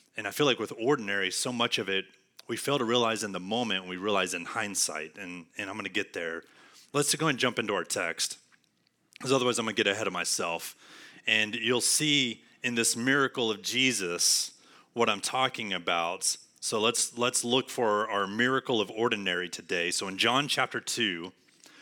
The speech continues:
verse one, I'm gonna read the whole story here, and I'll just give you the snippet. But in John chapter two, verse one,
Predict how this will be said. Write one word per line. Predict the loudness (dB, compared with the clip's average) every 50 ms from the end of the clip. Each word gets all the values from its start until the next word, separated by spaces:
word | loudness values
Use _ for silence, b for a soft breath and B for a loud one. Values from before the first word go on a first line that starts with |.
| B B B B
verse | -4 0 2 2 2 2 -2 -2
one, | -2 -2 0 2 2 2 2 0
I'm | 0 0
gonna | 0 0 0
read | 2 0 0 0
the | -2
whole | -2 0 0 0 0
story | -2 -2 -2 0 0 0 0 0 -2 -4
here, | -4 -4 -4 -4 -4 -6
and | -6 -6 -4 -4
I'll | -4 -2
just | -2 -2
give | -2 -2 0
you | -2
the | -2 -2
snippet. | -2 -2 0 0 0 -2 0 0 -2 -4 -4 -6 -10 B B B B B B B B
But | 0 0
in | 0 0 0
John | 0 0 2 0 0
chapter | 0 0 0 2 2 0 0
two, | 0 -2 -2 0 2 2 0 0
verse | 0 0 2 2 2 0 0 -2
one, | -2 -2 -2 -2 -4 -6 -8 -12 -12